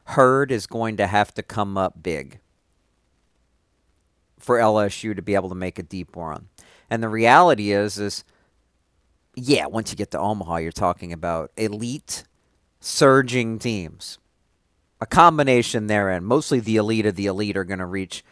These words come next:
the Final Eight in the tournament. And those that aren't that or weren't that during the regular season are your Ole Miss type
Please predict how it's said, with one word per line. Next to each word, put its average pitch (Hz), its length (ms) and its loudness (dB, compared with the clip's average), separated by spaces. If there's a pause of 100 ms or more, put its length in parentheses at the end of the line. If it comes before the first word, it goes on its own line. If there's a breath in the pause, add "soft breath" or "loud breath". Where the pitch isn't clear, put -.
(240 soft breath)
the 107 100 -4
Final 107 420 2
Eight 92 220 -2 (640)
in 110 140 -2
the 95 80 -8
tournament. 101 560 0 (320 soft breath)
And 110 200 0
those 120 280 4
that 110 260 2 (100)
aren't 139 400 4
that 101 240 2
or 98 60 -2
weren't 117 300 -4
that 107 240 2
during 101 240 -4
the 92 60 -10
regular 92 320 -4
season 101 380 -10
are 101 120 -6
your 101 200 -4
Ole 120 280 0
Miss 131 340 0
type 120 400 6